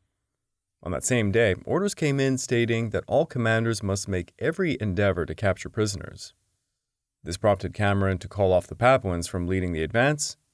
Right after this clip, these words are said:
and then he sent the leading Papuan platoon to reconnoiter in the inland trails while the infantry led the advance on the right. The men advanced sluggishly as a result of a mixture of muddy tracks and enemy corpses.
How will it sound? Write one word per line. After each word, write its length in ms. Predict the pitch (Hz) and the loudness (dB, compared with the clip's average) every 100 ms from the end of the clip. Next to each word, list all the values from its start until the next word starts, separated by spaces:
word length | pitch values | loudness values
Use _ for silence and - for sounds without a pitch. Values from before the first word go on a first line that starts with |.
| - | -8
and 100 | 117 | -4
then 140 | 165 | -2
he 80 | 156 | -2
sent 300 | - 131 - | 0 0 0
the 100 | 95 | -2
leading 280 | 101 95 98 | 0 0 0
Papuan 440 | 110 98 98 95 | 2 2 2 -4
platoon 540 | - 82 - 131 107 95 | -6 -8 -2 0 0 -2
to 120 | 95 | -2
reconnoiter 680 | 87 - 113 101 92 90 98 - | -4 -2 -2 -2 -2 -2 -4 -8
in 200 | 90 87 | -6 -4
the 100 | 87 | -6
inland 400 | 98 98 87 87 | -4 -4 -4 -4
trails 460 | 127 131 139 131 | 0 2 2 0
while 200 | - 87 | -2 -2
the 180 | 85 73 | -2 -2
infantry 400 | 117 - - 95 | -6 -6 -6 -2
led 220 | 92 90 | 0 0
the 120 | 87 82 | 0 -2
advance 360 | 92 92 92 | 0 -2 -2
on 80 | 80 | -6
the 60 | 80 | -4
right. 260 | 98 76 - _ _ _ _ _ _ _ _ | -4 -4 -10 _ _ _ _ _ _ _ _
The 60 | 76 | -8
men 160 | 78 | -4
advanced 360 | 80 85 92 - | -4 -2 -2 0
sluggishly 540 | 117 120 98 - 76 | 2 2 0 -4 -6
as 140 | 57 92 | -6 -4
a 60 | |
result 400 | 98 101 139 160 | -4 0 0 0
of 80 | 123 | -2
a 60 | 95 | -2
mixture 420 | 104 120 - 110 | -2 -4 -2 -2
of 120 | - | 0
muddy 280 | 95 175 170 | 0 0 -2
tracks 480 | - 131 139 143 90 | -2 0 0 -2 -4
and 100 | 87 | -2
enemy 240 | 95 71 | -2 -4
corpses. 720 | - 104 98 - 53 - - | -2 0 0 -4 -10 -12 -14